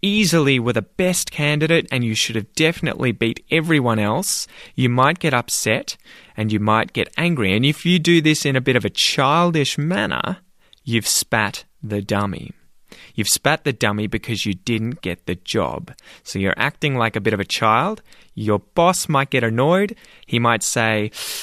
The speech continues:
"Oh, I think you're spitting the dummy a bit. You know, you're getting upset. You're being a bit childish. You're spitting the dummy." He might say too,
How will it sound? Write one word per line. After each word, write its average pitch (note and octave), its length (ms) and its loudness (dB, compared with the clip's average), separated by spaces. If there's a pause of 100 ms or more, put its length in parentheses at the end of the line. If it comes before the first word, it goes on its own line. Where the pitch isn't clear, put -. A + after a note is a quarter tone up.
(120)
"Oh, D3 240 4
I D3+ 60 4
think E3+ 260 0
you're C#3 320 6
spitting E3 420 2
the B2 80 4
dummy B2+ 400 0
a G2 40 0
bit. G2 360 0
You A#2 140 -4
know, A2+ 140 0
you're D3+ 180 0
getting C#3 280 0
upset. C3+ 600 -2
You're C3 120 2
being C#3+ 300 0
a C3 40 0
bit G#2 160 -2
childish. G#2+ 720 0 (240)
You're G2+ 140 0
spitting G#2+ 500 0
the G2+ 100 0
dummy." F2+ 380 -4
He G#2+ 120 -6
might G#2+ 240 2
say G2 220 0
too, B2+ 380 0